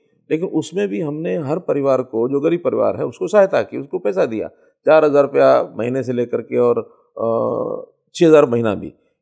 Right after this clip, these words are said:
इंडस्ट्री को भी सैलरी देने के लिए बैंकों से व्यवस्था करके हमने दो-दो महीने का एडवांस उनको दिलवाया।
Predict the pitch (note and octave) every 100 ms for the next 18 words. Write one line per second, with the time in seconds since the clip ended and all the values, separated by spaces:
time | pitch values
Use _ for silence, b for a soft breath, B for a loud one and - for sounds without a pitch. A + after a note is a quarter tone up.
0 | - C3+ D#3+ - G#3 F3 E3 C#3+ D#3 F3+
1 | F3+ E3+ - G#2 D#3 F#3 C#3 C3 A#2+ A#2
2 | C3 D#3 D3+ G#2+ A2+ B2+ E3 C#3+ C3+ A2+
3 | B2+ A#2+ G#2 G2 A#2+ C#3+ B2 A#2+ A2+ A#2
4 | E3+ D3 B2+ A#2 A2+ A#2+ A2 C#3 D#3+ C#3+
5 | B2+ A2+ G2+ G#2 A2 C#3+